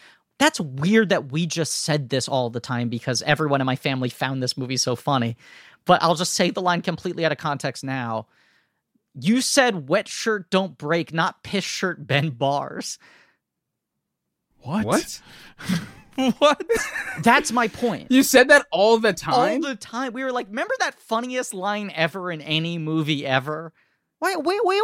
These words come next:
Speaker 1: wait a second. Wow, you, you said "Wet shirt don't break, not piss shirt bend bars"?
Speaker 2: Uh,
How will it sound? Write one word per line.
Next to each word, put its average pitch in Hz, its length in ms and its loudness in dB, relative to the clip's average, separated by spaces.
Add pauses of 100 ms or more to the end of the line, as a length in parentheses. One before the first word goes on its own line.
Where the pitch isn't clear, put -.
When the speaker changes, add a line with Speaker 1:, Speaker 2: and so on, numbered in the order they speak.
(100)
Speaker 1:
wait 370 240 2
a - 20 -2
second. 311 380 -2
Wow, 359 340 0
you, 277 160 -6 (160)
you 370 100 0
said 370 200 0
"Wet 320 240 -2
shirt 339 240 -8
don't 311 180 -4
break, 330 280 -2
not 349 200 -4
piss 311 180 -2
shirt 311 260 -6
bend 269 260 4
bars"? 349 760 0 (1500)
Speaker 2:
Uh, 131 60 -12